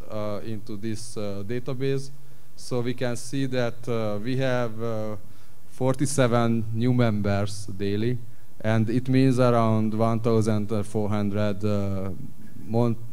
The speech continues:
new members joins, uh, to the OpenStack community. So I, I think those are very impressive numbers, but basically we cannot see anybody because, uh,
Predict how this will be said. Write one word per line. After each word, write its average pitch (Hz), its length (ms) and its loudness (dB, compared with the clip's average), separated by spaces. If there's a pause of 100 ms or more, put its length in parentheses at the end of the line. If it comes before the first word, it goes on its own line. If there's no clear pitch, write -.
(140)
new 120 220 2
members 104 520 0
joins, 101 540 0 (420)
uh, 98 460 0 (1300)
to 110 100 -4
the 107 100 0
OpenStack 107 680 0 (120)
community. 104 640 0 (680)
So 110 640 0 (100)
I, 156 220 4 (120)
I 160 120 6
think 151 340 2
those 139 240 6
are 123 160 6
very 123 240 4
impressive 110 680 0 (300)
numbers, 135 640 2 (360)
but 117 460 0 (260)
basically 156 480 0
we 135 480 -2 (120)
cannot 151 320 0
see 135 260 -2
anybody 98 560 -2 (360)
because, 113 600 0
uh, 110 340 0